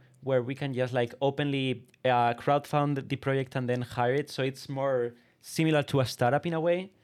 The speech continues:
Um, so that's what a dao is. Uh, how can you join a dao as a contributor?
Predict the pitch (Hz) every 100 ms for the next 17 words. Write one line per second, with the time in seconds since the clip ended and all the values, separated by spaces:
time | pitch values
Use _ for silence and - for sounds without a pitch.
0 | _ _ _ _ _ 135 127 123 120 117
1 | 110 - _ _ _ _ - _ - -
2 | 139 143 151 160 151 127 123 117 123 151
3 | 156 185 - - - _ _ _ - 135
4 | 131 127 127 - 156 175 214 190 151 127
5 | 135 139 117 123 131 - 131 127 - 135
6 | 143 165 170 156